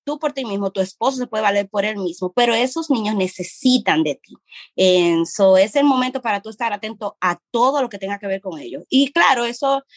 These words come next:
eso no es para toda la vida. Por eso digo que todo tiene su tiempo. Va a haber un tiempo en donde ya yo no tenga que hacerme cargo en full como lo estoy haciendo ahora.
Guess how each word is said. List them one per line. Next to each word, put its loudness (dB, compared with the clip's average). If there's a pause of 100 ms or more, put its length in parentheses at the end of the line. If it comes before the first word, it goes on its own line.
eso -2
no 4
es -2
para 0
toda -2
la -2
vida. -10
Por -6
eso -4
digo 0
que -6
todo -6
tiene -6
su -10
tiempo. 0
Va 6
a 4
haber 4
un 4
tiempo 2
en 0
donde -2
ya 0
yo 2
no 2
tenga -2
que -8
hacerme -4
cargo 2
en 2
full 0
como -4
lo 2
estoy -4
haciendo -6
ahora. 0